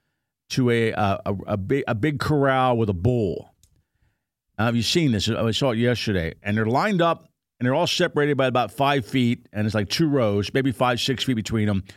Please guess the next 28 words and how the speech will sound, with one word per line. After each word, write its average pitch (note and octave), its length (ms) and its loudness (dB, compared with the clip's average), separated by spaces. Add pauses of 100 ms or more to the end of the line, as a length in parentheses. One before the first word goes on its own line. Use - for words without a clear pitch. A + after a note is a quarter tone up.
(140)
and A#2+ 120 -2
there's A#2+ 120 0
two F3 200 0
rows, B2+ 460 0 (1000)
and B2 180 2
they're B2 80 2
just A2+ 200 -2
standing D3 400 0
completely C3+ 500 0
still. G#2 520 -2 (680)
And A#2+ 240 2
he, A#2+ 100 0
he A#2+ 100 -2
wanted D3 220 0
to D3+ 60 0
prove F#3+ 320 0
to B2+ 100 0
them G#2+ 360 0 (580)
that G#2+ 100 0
a A2 60 -2
bull E3+ 500 0
only D#3+ 260 0
goes D3+ 260 0
after D#3 420 0 (300)
things C3+ 280 0
when A#2+ 140 0
they're A2+ 120 2
threatened. G#2 640 -2